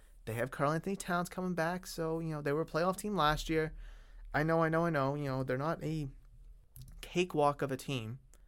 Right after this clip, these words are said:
But again, Tatum only had twenty-two points. Brown had thirty-five. It's just, I'm looking at, like, the score bo-, uh, the s-, yeah, the, the box score.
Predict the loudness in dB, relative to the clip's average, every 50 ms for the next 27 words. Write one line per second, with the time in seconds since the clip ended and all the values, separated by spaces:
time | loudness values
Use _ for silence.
0 | -20 -20 -20 -20 -20 -20 -20 -20 -20 -20 -20 -20 -12 -4 -2 -2 2 2 2 0
1 | 2 2 2 4 4 4 2 2 2 0 0 0 -2 -2 -2 -6 -6 -4 -4 -4
2 | -4 -4 -4 -4 -2 -2 -2 0 0 -2 -4 -4 -2 2 4 6 6 6 4 2
3 | 2 0 0 0 2 4 4 4 2 -2 -2 2 2 4 4 4 2 0 0 -2
4 | -4 -6 -8 -16 -18 -18 -18 -18 -20 -20 -20 -20 -20 -20 -20 -20 -20 -20 -20 -20
5 | -20 -20 -20 -20 -20 -20 -20 -20 -20 -18 -16 -16 -18 -18 -20 -20 -20 -20 -20 -20
6 | -20 -20 -20 -20 -20 -20 -10 -8 -8 -6 -2 -2 -4 -4 -4 -6 -4 -2 0 2
7 | 2 2 2 2 2 4 4 2 2 0 -2 -2 -2 -4 -6 -6 -4 -6 -6 -2
8 | 0 4 4 4 4 4 4 2 2 0 0 2 2 2 2 0 -2 -4 -4 -4
9 | -4 -6 -6 -4 0 2 2 2 4 4 4 4 2 0 -2 0 6 6 6 6
10 | 6 0 -2 0 2 2 0 0 -6